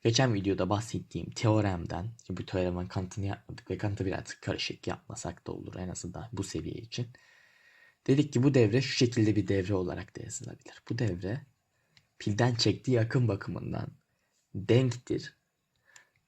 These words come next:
Sadece bir pilden oluşan ve bir dirençten oluşan,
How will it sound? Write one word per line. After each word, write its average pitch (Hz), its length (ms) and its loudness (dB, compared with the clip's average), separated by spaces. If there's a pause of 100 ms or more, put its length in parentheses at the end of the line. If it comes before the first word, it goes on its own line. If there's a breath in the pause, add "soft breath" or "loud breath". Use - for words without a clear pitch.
(160)
Sadece 117 520 2
bir 117 220 4
pilden 90 320 -2
oluşan 117 580 -4 (3500)
ve 117 200 6
bir 123 320 8
dirençten 98 600 4
oluşan, 98 540 0